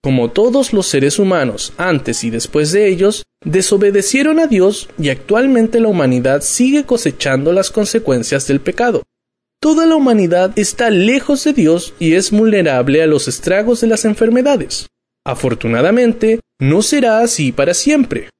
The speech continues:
Cuando Cristo regrese y el reino de Dios se establezca en la tierra, los humanos finalmente se reconciliarán con su Creador y recibirán las bendiciones de vivir en su camino,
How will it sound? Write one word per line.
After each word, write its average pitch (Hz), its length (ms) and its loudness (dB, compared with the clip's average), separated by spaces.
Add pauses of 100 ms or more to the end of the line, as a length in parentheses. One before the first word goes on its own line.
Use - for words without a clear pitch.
(300)
Cuando 117 320 -2
Cristo 127 380 -2
regrese 139 600 -2
y 135 40 -2
el 131 100 0
reino 170 340 0
de 190 120 0
Dios 190 260 0
se 135 120 -4
establezca 120 560 -4
en 170 80 2
la 208 100 0
tierra, 220 380 0 (180)
los 165 300 0
humanos 285 420 2
finalmente 220 680 2
se 139 200 0
reconciliarán 175 960 0
con 147 220 -2
su 127 180 -4
Creador 208 600 2
y 165 100 0
recibirán 214 640 2
las 214 160 2
bendiciones 156 640 0
de 135 120 0
vivir 127 360 -2
en 190 120 0
su - 180 -4
camino, 240 400 2